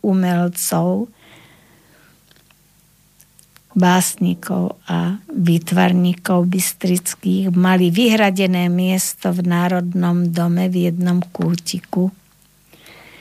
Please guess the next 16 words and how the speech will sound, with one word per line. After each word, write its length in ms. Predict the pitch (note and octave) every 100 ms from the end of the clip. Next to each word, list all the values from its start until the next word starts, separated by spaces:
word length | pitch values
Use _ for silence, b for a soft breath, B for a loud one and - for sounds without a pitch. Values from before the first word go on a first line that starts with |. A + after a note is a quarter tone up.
| B B B B B -
A 80 |
pán 320 | F3 E3 E3 E3+
Rudkaj 560 | F3 A3+ - - G3+ G3
nás 320 | F#3 F3+ -
pozval 640 | - F#3 F3+ F3+ F3 F3 F3
do 160 | D#3+
prvej 560 | - - G#3+ A#3 G#3+ G3+
galérie, 720 | F#3 F#3+ G3 F#3+ F#3+ F#3+ F#3
ktorá 400 | - F#3 F3 F3
bola 320 | F3 F3+ E3+
v 80 | E3+
Banskej 560 | F3+ F3+ F3+ - F3+ E3+
Bystrici. 880 | E3 E3 - - F3+ E3+ - F3+ F3 A#3 - _ _ _ _ _ B B B B B B B B B -
A 80 | F3+
to 160 | -
bolo 320 | G#3 G#3+ G3